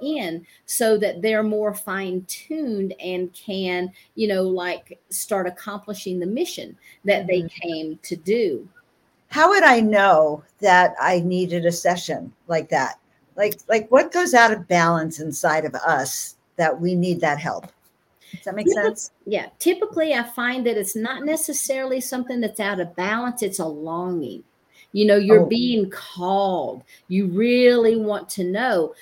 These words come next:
Speaker 1: because at the end of that no, it's kinda like a little package for you that you open up, and that could be the next step in someone's spiritual progression.
Speaker 2: I love that. It is. And,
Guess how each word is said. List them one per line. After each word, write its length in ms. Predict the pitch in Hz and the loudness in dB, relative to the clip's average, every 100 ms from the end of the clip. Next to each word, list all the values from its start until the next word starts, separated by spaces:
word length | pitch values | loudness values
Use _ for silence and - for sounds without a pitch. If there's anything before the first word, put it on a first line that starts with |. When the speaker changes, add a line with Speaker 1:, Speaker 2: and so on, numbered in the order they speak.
| _ 202 | _ -6
Speaker 1:
because 580 | 196 - 254 247 240 | -6 -6 -4 -2 -2
at 160 | 226 220 | -4 -4
the 300 | 202 226 247 | -6 -4 -4
end 120 | 262 | -2
of 140 | 226 190 | -4 -4
that 260 | 196 - 190 | -6 -4 -2
no, 360 | 208 269 302 269 - - - - | 0 2 2 0 -8 -8 -8 -6
it's 180 | 185 175 | -6 -6
kinda 240 | - 208 196 | -8 -8 -8
like 200 | 190 185 | -8 -6
a 40 | |
little 200 | 190 160 | -6 -8
package 600 | - - 247 - 175 - | -12 -12 -10 -8 -10 -8
for 100 | - | -8
you 260 | 170 175 175 | -8 -6 -6
that 160 | 170 190 | -4 -6
you 180 | 196 - | -8 -4
open 380 | 185 185 165 160 202 | -4 -4 -8 -10 -8
up, 320 | 226 - _ _ - _ | -8 -8 _ _ -20 _
and 240 | 190 190 180 | 0 0 2
that 280 | 202 220 220 | 0 -2 -2
could 180 | 220 190 | -2 -2
be 140 | 208 | -2
the 100 | 190 | -2
next 440 | 185 175 - - - | -2 -4 -8 -8 -6
step 400 | 247 220 - - | -4 -4 -6 -12
in 140 | 185 190 | -6 -4
someone's 500 | - 185 175 170 170 | -4 -4 -4 -4 -6
spiritual 480 | - 175 170 160 143 | -4 -4 -4 -8 -14
progression. 580 | 156 143 165 156 - - _ _ - - - - _ _ _ _ - | -12 -6 -6 -6 -14 -20 _ _ -18 -16 -16 -20 _ _ _ _ -4
Speaker 2:
I 80 | 190 | 2
love 260 | 185 180 | 4 4
that. 280 | 170 165 139 | 4 2 2
It 140 | 180 208 | 0 2
is. 220 | 220 214 | 2 2
And, 280 | 240 233 | 0 0